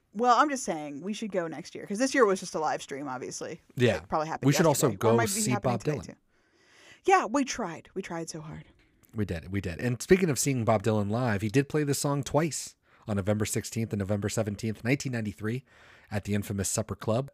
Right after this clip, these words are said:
Speaker 2: We know now that inside the Bob Dylan Center Museum that's opening next year, that they have the full live version of this. We've known that for a while now, but I haven't been able to talk about it. So excited for the future release of that.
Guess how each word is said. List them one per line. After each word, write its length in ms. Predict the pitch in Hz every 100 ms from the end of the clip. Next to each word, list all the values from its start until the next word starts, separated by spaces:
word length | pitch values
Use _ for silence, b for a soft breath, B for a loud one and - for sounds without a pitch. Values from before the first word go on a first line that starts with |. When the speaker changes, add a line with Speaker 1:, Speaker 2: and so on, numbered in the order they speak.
| -
Speaker 2:
We 160 | 110 131
know 180 | 127 120
now 320 | 113 113 135
that 180 | 117 113
inside 360 | 113 107 113
the 60 | 98
Bob 180 | 104 95
Dylan 300 | 107 104 101 b b -
Center 380 | - 113 120
Museum 420 | 101 104 95 120 120
that's 160 | 104
opening 260 | 113 104 107
next 240 | 104 - 135
year, 220 | 170 185 B B -
that 120 | 110
they 60 | 104
have 140 | 110
the 60 | 107
full 340 | - 113 113 120
live 340 | 107 107 117
version 360 | 104 110 110 117
of 160 | 110
this. 200 | 123 147
We've 120 | 117 98
known 120 | 101
that 120 | 87
for 100 | -
a 40 | 85
while 220 | 87 85
now, 160 | 82 85
but 140 | 90 - _ -
I 80 |
haven't 280 | 92 85 85
been 100 | -
able 160 | 104 107
to 80 | 110
talk 220 | 143 139
about 180 | 104 98
it. 100 | 101
So 240 | 120 104 B B B
excited 540 | 123 - 151 151 156
for 240 | 123 135 131
the 80 | 123
future 300 | - 165 147
release 380 | 123 123 127 107
of 80 | 101
that. 320 | 151 156